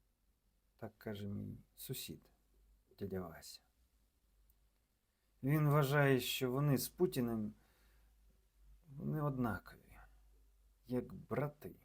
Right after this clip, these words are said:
Вони вже про все домовились. Розпиляють Україну і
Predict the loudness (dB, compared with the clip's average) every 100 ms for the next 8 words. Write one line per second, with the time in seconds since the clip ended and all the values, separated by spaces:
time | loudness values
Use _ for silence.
0 | _ _ _ _ _ _ _ _ _ _
1 | _ _ _ -6 -4 -4 -6 -12 _ _
2 | _ -12 -8 -8 -8 -8 -8 -8 -8 -10
3 | -16 -20 -20 -20 _ _ _ _ _ _
4 | _ _ -8 -6 -6 -2 0 2 0 -2
5 | -10 -18 -16 -12 -8 -6 -6 -6 -8 -8
6 | -8